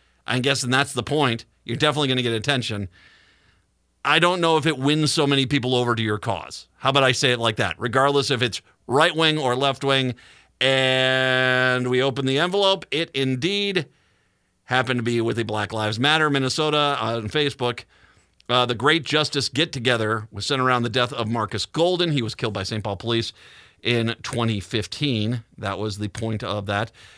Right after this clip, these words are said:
as well as also, uh, with Jacksonville. I'll, I'll talk about that in a second. The protest was initially organized to call out the Saint Paul Police Department lies, murder, and alleged cover-up surrounding Golden's death.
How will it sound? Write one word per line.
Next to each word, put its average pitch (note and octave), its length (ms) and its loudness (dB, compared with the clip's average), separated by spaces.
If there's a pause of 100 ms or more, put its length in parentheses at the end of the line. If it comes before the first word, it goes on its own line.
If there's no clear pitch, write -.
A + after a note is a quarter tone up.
as C3+ 160 2
well E3+ 160 4
as D3 100 0
also, B2 680 -2
uh, - 20 -4
with A#2 180 -4
Jacksonville. A2 720 -4
I'll, G2+ 160 -6
I'll A2 120 -4
talk G#2+ 180 -4
about G2+ 160 -6
that A2 160 -4
in G2 40 -8
a G2+ 40 -8
second. G#2+ 200 -4
The G#2 60 -4
protest D3+ 400 -2
was A2 140 -4
initially B2+ 400 -2
organized A#2 480 0
to A2+ 60 -10
call B2 180 0
out A#2+ 100 -4
the G#2+ 200 -2 (220)
Saint D#3+ 220 0
Paul C3+ 160 2
Police D3 240 -2
Department A2+ 400 -2
lies, A2+ 400 0
murder, A#2 320 0
and A2 80 -2
alleged G#2+ 340 -6
cover-up C3+ 540 -2
surrounding B2 600 0
Golden's G#2 400 -6
death. G#2 280 -6